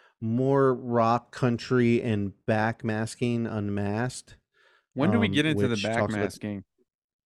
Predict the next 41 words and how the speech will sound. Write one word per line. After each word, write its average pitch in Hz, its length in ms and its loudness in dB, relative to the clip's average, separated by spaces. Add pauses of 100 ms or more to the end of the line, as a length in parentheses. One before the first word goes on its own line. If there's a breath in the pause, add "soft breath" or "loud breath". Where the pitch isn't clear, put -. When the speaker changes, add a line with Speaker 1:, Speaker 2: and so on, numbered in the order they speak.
(1080 soft breath)
Speaker 1:
So 185 540 6
that 175 300 4
Speaker 2:
Isn't 190 100 0
that 190 80 2
in - 20 4
the - 40 2
Speaker 1:
comes 202 280 6
Speaker 2:
title? 139 220 4
Speaker 1:
and 160 80 0
goes 147 360 4
in 143 120 0
a 127 60 2
little 127 340 2
of 147 100 -4
this. 165 460 -4
It's 131 220 2
a, 135 120 4
yeah, 143 240 6
there, 156 340 4
well, 151 400 6
in 135 180 2
Why 139 200 2
Knock 151 240 0
Rock, 131 240 0
there's 120 160 -2
a 120 40 2
little 117 260 2
bit 101 160 0
of 98 160 2
it, 101 160 0
and 113 180 0
then 113 120 2
we'll 110 100 2
Speaker 2:
Okay. 101 100 -2
Speaker 1:
get 113 120 2
in 117 100 -4
some 113 240 0
backmasking 104 680 0
in 101 140 0
this 104 260 -2
one. 95 300 -4